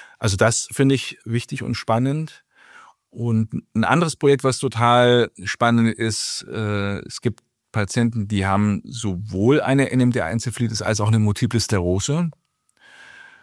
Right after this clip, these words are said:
Ähm, also ein Overlap zwischen den beiden Erkrankungen. Jetzt versuchen wir hier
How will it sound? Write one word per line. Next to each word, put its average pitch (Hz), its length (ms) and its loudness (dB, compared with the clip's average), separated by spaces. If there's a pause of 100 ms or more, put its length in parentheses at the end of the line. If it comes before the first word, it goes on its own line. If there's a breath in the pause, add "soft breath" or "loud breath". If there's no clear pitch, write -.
(460 loud breath)
Ähm, 104 540 0
also 101 180 -2
ein 101 140 0 (160)
Overlap 135 460 4
zwischen 139 240 0
den 131 120 4
beiden 123 300 2
Erkrankungen. 123 640 0
Jetzt 110 140 -2
versuchen 107 340 0
wir 104 80 2
hier 117 420 2